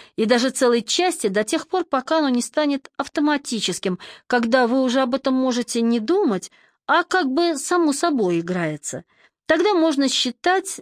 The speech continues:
что фрагмент выучен, и двигаться дальше. Нина играла в студенческом ансамбле,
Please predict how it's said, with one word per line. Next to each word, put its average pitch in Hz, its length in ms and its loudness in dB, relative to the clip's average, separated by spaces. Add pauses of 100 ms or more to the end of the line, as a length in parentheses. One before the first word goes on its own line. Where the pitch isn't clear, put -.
(160)
что - 220 -4
фрагмент 277 540 0
выучен, 190 680 -2 (160)
и 185 60 -4
двигаться 190 460 -4
дальше. 190 460 -6 (1600)
Нина 240 460 2
играла 240 360 0
в - 60 -10
студенческом 233 800 -2
ансамбле, 233 640 0